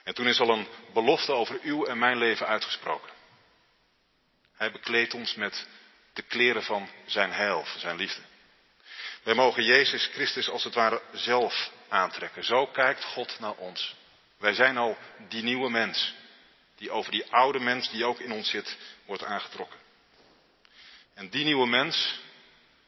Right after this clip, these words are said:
die moet als het ware steeds meer in ons groeien.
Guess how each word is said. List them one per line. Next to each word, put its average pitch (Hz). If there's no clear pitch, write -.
die 117
moet 113
als 113
het -
ware 113
steeds 139
meer 127
in 120
ons 113
groeien. 123